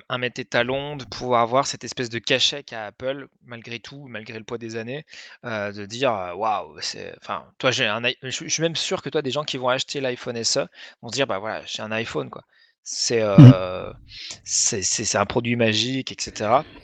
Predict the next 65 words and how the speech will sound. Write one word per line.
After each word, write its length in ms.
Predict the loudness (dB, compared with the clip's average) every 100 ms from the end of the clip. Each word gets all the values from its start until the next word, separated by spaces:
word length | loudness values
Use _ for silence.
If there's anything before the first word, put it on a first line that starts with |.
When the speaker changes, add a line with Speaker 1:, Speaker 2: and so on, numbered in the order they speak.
| -20 -20 -20 -20 0
Speaker 1:
Et, 180 | 4 4
euh, 180 | 4 8
Speaker 2:
C'est 100 | 12
Speaker 1:
et 40 |
Speaker 2:
un 20 | 12
Speaker 1:
donc, 60 |
Speaker 2:
produit 220 | 10 4
Speaker 1:
euh, 20 | 4
Speaker 2:
magique, 300 | 6 6 4
Speaker 1:
les 40 |
Speaker 2:
et 40 |
puis 120 | 0 -2
ça, 180 | -4 -4 -2
t'as, 160 | -2 -4 -14 -20
c'est 180 | -8 -2
aussi 240 | 0 2 2
une 320 | 2 0 0
porte 280 | -2 -2 -2
d'entrée 440 | -2 -2 2 2
à 40 |
un 60 | 2
écosystème 560 | 0 -2 -6 -2 -2 0
qui 140 | -2
est 40 |
quand 140 | 0 2
même 140 | 2
Speaker 1:
Bien 160 | 2 0
Speaker 2:
assez, 300 | -2 0 0
Speaker 1:
sûr. 160 | -2
Speaker 2:
qui 120 | 0 2
est 60 |
quand 100 | 4
même 100 | 4
toujours 260 | 2 -4 -4
prisé. 380 | -6 -4 -4 -6
Je 100 | -4
pense 180 | -4 -2
que 80 | 0
notamment, 560 | 0 4 4 6 4
euh, 100 | 2
Speaker 1:
Mhm. 60 | 0
Speaker 2:
par 140 | 0
rapport 320 | 0 0 2
à, 180 | 4 4
à, 360 | 4 2 2 -2 -8 -10 2
à 80 |
des 120 | 4 6
choses 180 | 2 2
comme 160 | 4
iMessage 520 | 6 4 4 2 0
qui 80 | -6
sont 100 | -4
vraiment 240 | 0 2 0
exclusives 400 | -2 -4 0 2
à 60 |
l'iPhone, 420 | 2 2 0 0 -2 -10 _
à 80 | 2
l'Apple 160 | 4 6
Speaker 1:
Mhm. 80 | 6
Speaker 2:
Watch 200 | 4 -2
aussi, 300 | -8 -10 -14 _ _ -6
euh, 480 | -2 0 0 -2 0
Speaker 1:
Ouais. 20 |
Speaker 2:
aux 80 | 2
AirPods, 480 | 2 4 2 0